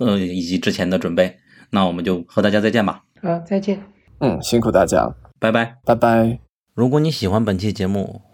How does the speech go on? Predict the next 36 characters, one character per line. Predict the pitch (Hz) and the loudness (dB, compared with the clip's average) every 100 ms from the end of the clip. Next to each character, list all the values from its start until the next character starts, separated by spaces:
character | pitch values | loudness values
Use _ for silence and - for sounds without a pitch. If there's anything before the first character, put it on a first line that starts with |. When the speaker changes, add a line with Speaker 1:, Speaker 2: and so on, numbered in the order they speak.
| - | -4
Speaker 1:
或 | |
者 | 107 95 | 0 0
觉 | 92 | 0
得 | 98 95 | 0 0
听 | - 107 | 0 -2
了 | 104 | 0
本 | 92 | -2
期 | 92 | -2
节 | 98 101 | -2 0
目 | 101 | 2
有 | 92 87 | 2 0
一 | 95 | -2
些 | 113 | -2
收 | 101 127 | 0 2
获 | 123 131 | 2 2
的 | 98 | 0
话， | 92 87 85 _ | 0 -2 -2 _
欢 | _ 120 | _ 2
迎 | 113 110 | 4 4
你 | 95 | 2
去 | 107 | 0
苹 | 98 104 104 | -2 0 2
果 | 95 | 0
Podcast | - 117 120 131 107 - 92 | 2 0 0 0 0 -2 -6
或 | 92 | -4
Spotify | 98 - - 123 120 107 95 | -6 -4 0 0 0 0 0
上 | 80 87 80 | 0 -6 -4
给 | 87 | -4
我 | 85 | -2
们 | 85 | -4
一 | 85 | -2
个 | 95 | 0
五 | 87 80 | 0 0
星 | 98 | -2
好 | 95 90 | 0 -2
评。 | - 87 98 | -2 -4 -4